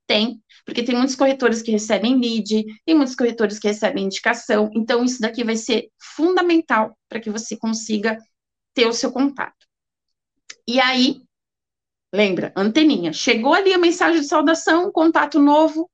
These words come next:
vai atender. Principalmente se for comprador, quem trabalha com comprador, vendedor, indicação, os leads, né? Que eu gosto de chamar de clientes, mas muitos chamam de leads.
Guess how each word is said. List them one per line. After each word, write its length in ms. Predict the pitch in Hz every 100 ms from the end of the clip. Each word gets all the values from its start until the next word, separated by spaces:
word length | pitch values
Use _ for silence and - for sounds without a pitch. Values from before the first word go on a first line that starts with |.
| -
vai 200 | 220 226
atender. 480 | 247 277 214 - - _ _ _ _ -
Principalmente 560 | 302 370 - 294 285
se 80 | -
for 140 | 262
comprador, 560 | 254 254 254 208 220 240
quem 140 | 226
trabalha 360 | 208 185 185 196
com 120 | 185
comprador, 640 | 175 165 143 143 190 214 208
vendedor, 720 | 185 185 160 151 185 196 185
indicação, 840 | 180 175 - 160 - - 175 202 180
os 160 | 175
leads, 440 | 190 240 233 - 180
né? 200 | 208 208 _ -
Que 80 |
eu 160 | 214 226 - - -
gosto 260 | 214 220
de 60 | 214
chamar 260 | 226 208 208
de 100 | -
clientes, 320 | 214 247 240
mas 180 | 208 208
muitos 220 | 233 -
chamam 220 | 226 240
de 140 | 226
leads. 520 | 240 180 110 - -